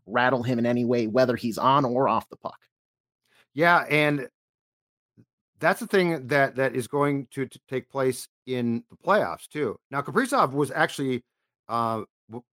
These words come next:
Speaker 2: one of the bright spots against the Blues in the first round playoff loss, what, six games last spring? But, yeah, it's interesting, too. There, so there's a lot of,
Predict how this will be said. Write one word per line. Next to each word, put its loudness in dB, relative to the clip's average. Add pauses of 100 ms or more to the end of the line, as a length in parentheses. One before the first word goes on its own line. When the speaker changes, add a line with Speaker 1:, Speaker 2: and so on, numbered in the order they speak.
(140)
Speaker 2:
one -2
of -4
the -4
bright 0
spots -6
against -10
the -10
Blues 0
in -6
the -10
first -8
round -4
playoff -2
loss, -6
what, -10
six -16
games -8 (360)
last -2
spring? -4 (260)
But, 2 (1080)
yeah, 0
it's -6
interesting, -6
too. -6
There, 0
so -2
there's -2
a -2
lot 4
of, -12